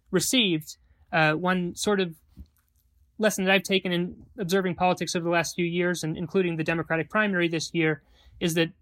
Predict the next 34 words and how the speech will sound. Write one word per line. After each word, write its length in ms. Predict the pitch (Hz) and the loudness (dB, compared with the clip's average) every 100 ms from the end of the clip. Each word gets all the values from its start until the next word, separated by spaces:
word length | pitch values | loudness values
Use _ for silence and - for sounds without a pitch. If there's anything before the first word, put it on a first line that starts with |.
| _ | _
the, 200 | 165 160 175 | 0 0 0
the 160 | 165 | -2
percentage 420 | 156 165 - 240 190 | 0 -2 0 0 0
of 60 | |
the 60 | 175 | 0
public 320 | - 190 180 | 0 0 0
that 100 | 170 | -2
is 80 | 160 | -2
paying 280 | - 185 170 | -2 -2 0
close 280 | 196 196 | 0 -2
attention 560 | 165 - 185 - 156 139 - _ _ _ - | -2 -4 -4 -2 -4 -6 -12 _ _ _ -6
to 100 | 175 | -2
this 180 | 165 - | 0 0
stuff 480 | - 147 143 - - _ - | 2 2 2 -8 -20 _ -2
isn't, 280 | 202 208 - | -2 -2 -4
isn't 240 | 190 208 | -4 -2
very 160 | 190 170 | -2 0
large. 480 | 175 151 139 - - - _ _ _ 190 | 0 -2 -4 -16 -20 -20 _ _ _ 0
And 400 | 170 160 156 - - | 2 2 -2 -6 -2
the 120 | 190 | 2
effects 300 | 175 220 208 | 4 4 2
on 120 | 185 175 | 0 0
public 260 | 175 175 | -2 -2
opinion 480 | 160 165 165 156 160 | -4 -2 -2 -2 -2
of 360 | 196 175 160 - | 0 -2 -2 -4
discrete 380 | 170 - 180 160 | -4 0 -2 0
events 480 | 160 160 156 - - _ _ - - - | -2 -2 -4 -12 -18 _ _ -20 -20 -14
this 300 | 226 175 - | 0 0 2
far 240 | 196 175 | 2 2
from 160 | - 170 | 0 0
Election 400 | 170 165 - 160 | 0 0 -2 2
Day 360 | 160 151 147 - _ _ - | 2 2 -2 -10 _ _ -4
tends 280 | 202 185 | 0 0
to 180 | - 160 | 0 -2